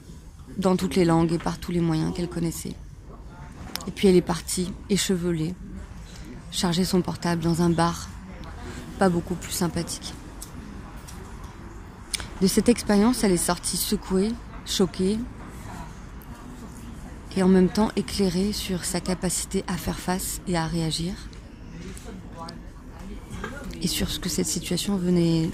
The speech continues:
lui dire, sur ce qu'elle avait à traverser, ou sur ce que ça lui disait de son rapport peut-être aux hommes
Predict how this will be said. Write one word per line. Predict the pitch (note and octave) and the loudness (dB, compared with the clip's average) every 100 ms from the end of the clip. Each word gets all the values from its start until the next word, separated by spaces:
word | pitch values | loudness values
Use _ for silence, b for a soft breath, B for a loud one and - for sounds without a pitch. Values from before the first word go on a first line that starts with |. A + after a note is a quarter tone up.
| - | -4
lui | D#3+ F3 | 0 0
dire, | - E3+ E3+ - - - - - - - - | -2 -6 -6 -10 -14 -14 -14 -16 -16 -16 -14
sur | - E3+ | -8 -6
ce | - | 0
qu'elle | E3+ | 2
avait | E3 D#3+ E3 | 2 2 0
à | |
traverser, | - E3+ E3+ D#3 - F#3 F#3 - B B B - - - - - | -2 -2 -2 0 -2 -2 -6 -10 B B B -10 -10 -12 -12 -10
ou | F3+ | -8
sur | - | -6
ce | - - | -6 -6
que | E3+ | -4
ça | F3+ | -4
lui | F3 F3 | -4 -4
disait | E3 E3+ E3 | -2 -2 -2
de | E3 E3 F3 - - - - - - D#4+ - - | -2 -4 -8 -12 -14 -10 -10 -8 -8 -8 -6 -6
son | - E3 | 0 2
rapport | E3 E3 D#3 | 2 2 4
peut-être | - - E3 - F3 | 4 4 -6 -4 -4
aux | D#3 | -2
hommes | E3 | -2